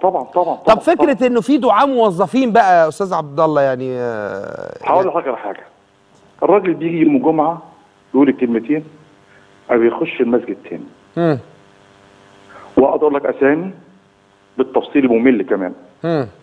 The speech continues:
Speaker 1: مسجد كذا وكذا وكذا في قرية كذا اللي أنا منها ديت، بيجي يوم الجمعة فقط لا غير.
Speaker 2: مم.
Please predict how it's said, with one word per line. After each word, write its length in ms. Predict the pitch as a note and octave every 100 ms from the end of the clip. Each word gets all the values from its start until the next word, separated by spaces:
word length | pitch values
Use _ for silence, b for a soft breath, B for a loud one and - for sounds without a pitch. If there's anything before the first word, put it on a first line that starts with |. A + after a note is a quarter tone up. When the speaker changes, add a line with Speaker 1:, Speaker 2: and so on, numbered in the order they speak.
| _ B2
Speaker 1:
مسجد 360 | C3 C3 A2+ -
كذا 360 | C3 C#3 E3
وكذا 560 | D#3 A2 - B2 C3 C#3
وكذا 460 | A2+ - B2 C3+ B2+
في 60 |
قرية 280 | - B2+ A#2+
كذا 140 | A#2 A#2+
اللي 120 | A#2
أنا 120 | A2+
منها 280 | A2+ C3 G#2+
ديت، 340 | B2 C#3+ F#3 - - - b b b -
بيجي 280 | B2 G3+ A2+
يوم 180 | B2 A#2
الجمعة 540 | A2 C3 D3+ D#3+ F3+ - _ _ _ _ _ _ _ _ _ _ -
فقط 300 | F#3+ - B2+
لا 80 | G#2+
غير. 240 | F#2+ C2+ - _ _ _ -
Speaker 2:
مم. 220 | D#3